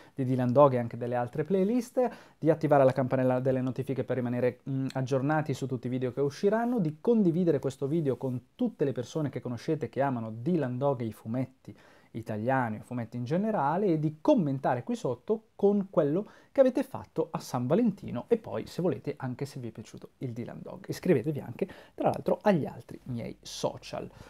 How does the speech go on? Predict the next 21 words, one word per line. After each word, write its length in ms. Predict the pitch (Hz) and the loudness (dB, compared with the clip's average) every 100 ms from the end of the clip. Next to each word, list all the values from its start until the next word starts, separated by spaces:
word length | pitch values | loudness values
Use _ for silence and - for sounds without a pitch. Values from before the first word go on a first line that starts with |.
| - | -18
Bene, 400 | - 156 190 110 | -2 2 2 2
bando 300 | 117 190 202 | 4 4 6
alle 140 | 190 170 | 2 2
ciance 400 | 208 220 214 226 | 2 2 2 2
che 80 | |
ci 80 | 156 | 2
sono 240 | 143 160 135 | 0 0 4
ben 180 | 180 | 4
due 160 | 185 160 | 6 4
storie 400 | 156 - 151 156 | 2 2 2 2
di 100 | 143 | 0
cui 180 | 135 139 | -2 -4
parlare. 580 | 139 131 123 107 110 123 | -2 -2 -2 -2 -4 -2
Innanzitutto 680 | 165 180 180 - 117 - | -2 -2 -2 -4 -6 0
la 160 | 127 123 - | 2 2 -2
prima 400 | - 214 277 180 | 2 4 4 2
storia 600 | 127 - 170 180 180 170 151 | -2 -2 2 2 2 2 4
è 120 | 156 - - _ | 2 -2 -20 _
scritta, 680 | - - 180 226 - - | -20 -2 2 2 0 -8
sceneggiata 680 | 107 117 107 104 160 135 120 | -6 -6 -6 4 6 6 2
da 200 | 117 123 | 0 -2